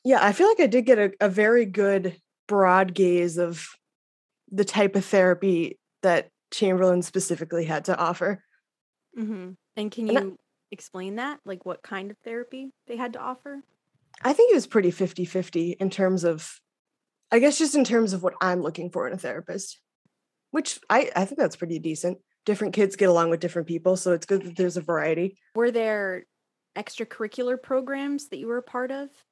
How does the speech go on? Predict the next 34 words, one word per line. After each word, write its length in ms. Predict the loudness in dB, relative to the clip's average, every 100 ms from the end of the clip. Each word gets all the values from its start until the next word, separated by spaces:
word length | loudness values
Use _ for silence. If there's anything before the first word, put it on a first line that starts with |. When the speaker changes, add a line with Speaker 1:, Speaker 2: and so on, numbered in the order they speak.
| _ _ _ _ _ _ 4
Speaker 1:
There 220 | 6 6
were. 580 | 6 6 6 4 0 -2
Um, 300 | 4 4 4 0
so 260 | 0 2
in 140 | 4 2
the 80 |
summer, 460 | 2 2 4 4 4
there 180 | 4 4
were 120 | 2
different 360 | 0 -4 -2 0
ones 280 | 0 0
than 140 | 0 0
during 260 | 2 2
the 60 | 0
school 320 | -6 -6 -2
year. 320 | 0 0 -2 -10 _ _ _ _ _ 0
Um, 260 | 2 2 2
in 80 | 2
the 120 | 4
summer, 460 | 4 4 4 4 4
I 80 | 2
was 180 | 0
a 60 | -4
part 360 | -2 0 2 2
of, 340 | 2 2 0 -6 -14 -6
I 80 | -4
think 220 | -2 0
it 80 | 0
was 180 | -2
called 240 | 0 -2 0
tourism, 680 | 2 4 4 2 0 0 -2
where 280 | 0 4
we 220 | 4 4 2
essentially, 680 | 0 -4 0 2 2 0